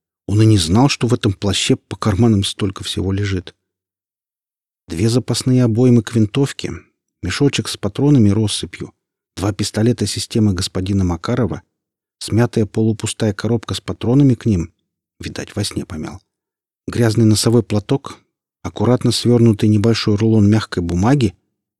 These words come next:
Тут Велес слегка покраснел, всё-таки предмет личной гигиены.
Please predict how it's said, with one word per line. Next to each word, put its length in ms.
Тут 220
Велес 240
слегка 360
покраснел, 720
всё-таки 600
предмет 440
личной 400
гигиены. 640